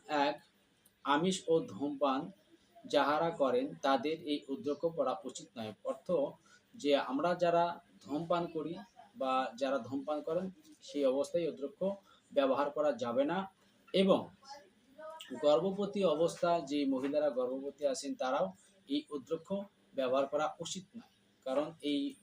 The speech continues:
উদ্রেক মানে গর্ভবতী অবস্থা ব্যবহার না করাই ভালো। তিন, যদি কারো অতিরিক্ত মাত্রায় গেলে বা উদ-, গেলেন, সেই ক্ষেত্রে উদ্রেকের এই মালাটি খুলে রাখবেন। উদ্রেক হচ্ছে যারা সঙ্গম বা স্বামী স্ত্রীর ক্ষেত্রে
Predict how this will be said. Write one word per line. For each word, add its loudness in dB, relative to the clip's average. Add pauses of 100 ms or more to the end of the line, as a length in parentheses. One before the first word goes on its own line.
উদ্রেক -10 (580)
মানে -4
গর্ভবতী -2
অবস্থা 0
ব্যবহার 0
না -2
করাই 0
ভালো। -2 (440)
তিন, 0
যদি -4
কারো 4 (240)
অতিরিক্ত -4
মাত্রায় 0
গেলে -2
বা 0 (100)
উদ-, -12 (560)
গেলেন, 0 (280)
সেই -10
ক্ষেত্রে -6
উদ্রেকের -6
এই -6
মালাটি -6
খুলে -6
রাখবেন। -8
উদ্রেক -8
হচ্ছে -4 (540)
যারা 4 (500)
সঙ্গম 0
বা 2
স্বামী -2
স্ত্রীর -6
ক্ষেত্রে -8